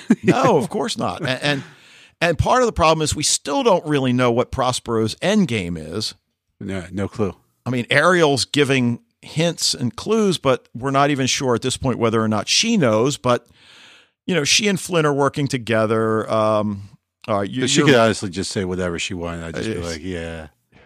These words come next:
Speaker 1: <laughs>
Speaker 2: Now, now you, you seem to be better. I-, is she? Uh, I, I looked her up. I believe
Speaker 1: Just
Speaker 2: she's an Irish actress.
Speaker 1: No,
Speaker 2: No?
Speaker 1: that's, that is one Scottish accent
Speaker 2: Oh.
Speaker 1: that is all over the place. Yeah.
Speaker 2: Okay, sorry.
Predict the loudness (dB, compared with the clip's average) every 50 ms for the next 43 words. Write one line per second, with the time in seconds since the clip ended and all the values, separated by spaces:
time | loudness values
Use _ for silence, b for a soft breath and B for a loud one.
0 | b b b b b b b b b _ _ _ -10 -10 -6 -2 2 4 4 4
1 | 4 2 0 0 2 2 2 2 -2 -4 -2 -2 0 0 0 0 0 2 0 0
2 | 0 0 0 0 0 0 2 2 2 4 4 4 2 2 0 -2 -4 -4 -2 0
3 | 0 0 0 0 0 -2 -2 -2 -2 -2 -2 -4 -6 -10 -16 _ _ _ _ _
4 | _ _ _ _ _ _ _ _ _ -8 -6 -6 -6 -8 -6 -4 -4 -2 0 2
5 | 2 2 2 0 0 0 0 2 4 4 4 4 2 0 -2 -2 -2 -2 -2 -6
6 | _ -12 -6 -4 -2 -2 0 0 0 0 0 0 0 0 0 0 0 0 0 0
7 | -2 -2 -4 -4 -4 -6 -8 -4 0 2 4 6 6 6 6 4 4 4 2 2
8 | 2 2 2 2 2 0 -2 -4 -4 -2 0 2 2 2 0 0 -2 -4 -6 -6
9 | -4 -2 -2 -2 -2 -4 -4 -2 2 2 4 4 2 2 2 2 2 0 -2 -2
10 | -2 -2 -2 0 -2 -6 -8 _ _ _ _ _ _ _ _ -18 -14 -12 -10 -10
11 | -12 -12 -14 -18 -20 _ _ _ _ _ _ _ -2 2 2 4 4 4 4 2
12 | 2 -2 -4 -4 -6 -6 -6 -6 -6 -4 -4 -2 -2 -2 -2 0 -2 -4 -4 -6
13 | _ -14 -8 -2 0 0 0 0 -4